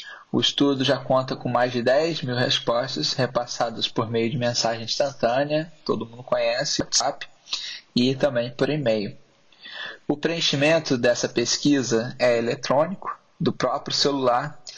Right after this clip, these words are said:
e ele demora menos de dez minutos para ser completado, e as respostas, elas são armazenadas de forma segura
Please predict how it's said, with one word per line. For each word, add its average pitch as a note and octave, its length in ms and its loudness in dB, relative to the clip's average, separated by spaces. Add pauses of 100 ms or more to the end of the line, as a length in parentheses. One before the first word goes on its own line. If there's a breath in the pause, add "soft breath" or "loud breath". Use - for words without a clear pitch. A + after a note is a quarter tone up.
(300 loud breath)
e C#3 100 4
ele D3 220 4
demora D3+ 420 2
menos E3+ 320 0
de F#3 100 2
dez D3+ 240 2
minutos C3 320 -2
para B2 160 0
ser A#2+ 220 -2
completado, B2+ 960 0 (640 loud breath)
e C#3 100 4
as C#3 120 0
respostas, C#3+ 640 0
elas C#3 180 4
são C#3 180 0
armazenadas C3 640 0
de C3 120 -8
forma C3 320 -2
segura E3 760 2